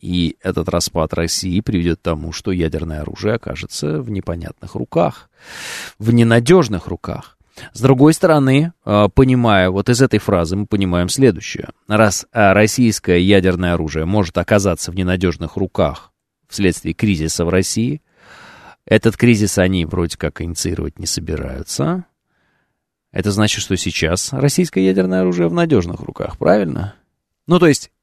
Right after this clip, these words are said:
ядерное оружие России может попасть в ненадёжные руки, если в России будет кризис. А сейчас оно выходит в надёжных руках. Но выходит так.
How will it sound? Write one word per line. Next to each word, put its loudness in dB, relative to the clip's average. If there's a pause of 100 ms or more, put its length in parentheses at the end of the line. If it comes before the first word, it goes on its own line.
ядерное 4
оружие 2
России 2
может 0
попасть 2
в -6
ненадёжные 0
руки, -2
если -4
в -2
России 0
будет -2
кризис. -6 (520)
А -10
сейчас -4
оно -2 (140)
выходит 0
в -8
надёжных -2
руках. -18 (800)
Но 4
выходит 0
так. 2